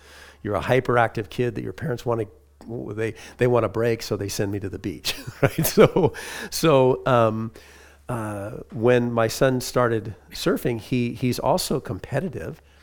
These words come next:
and he's, he wants to do things well. So he would surf competitively, the family would come down, we'd watch the event.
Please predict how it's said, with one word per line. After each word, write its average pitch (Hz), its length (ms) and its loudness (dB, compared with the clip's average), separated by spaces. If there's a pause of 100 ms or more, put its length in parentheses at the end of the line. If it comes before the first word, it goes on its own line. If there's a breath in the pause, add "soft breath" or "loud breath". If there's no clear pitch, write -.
(340 soft breath)
and 117 120 -2
he's, 110 260 -4
he 117 160 -4
wants 117 480 -2
to 113 120 -6
do 107 200 -4
things 107 360 -6
well. 143 400 -4 (720 loud breath)
So 110 220 0
he 117 160 0
would 110 160 -4
surf 123 500 -2
competitively, 117 640 0
the 110 100 -4
family 104 360 -2
would 110 160 -6
come 113 240 -4
down, 110 380 0
we'd 110 160 -4
watch 98 320 -4
the 117 120 0
event. 113 440 -2